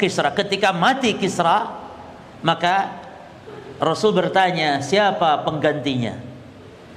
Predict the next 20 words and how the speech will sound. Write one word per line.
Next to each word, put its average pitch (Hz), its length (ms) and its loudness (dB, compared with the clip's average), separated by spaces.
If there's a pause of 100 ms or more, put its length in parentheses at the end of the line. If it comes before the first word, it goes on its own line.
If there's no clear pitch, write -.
(160)
Maka 151 240 2
dijawab 175 480 4
oleh 165 160 0
para 147 160 0
sahabat, 160 480 0
karena 143 240 2
ada 170 160 2
berita 151 320 0
mungkin, 143 560 -2
ya 120 80 -2
bukan 120 240 0
ada 131 240 0
W 131 160 2
A 127 160 0
segala 135 240 0
macam, 139 160 -2
ya 120 160 2
ada 139 160 -2
berita 131 320 2
lah 127 160 2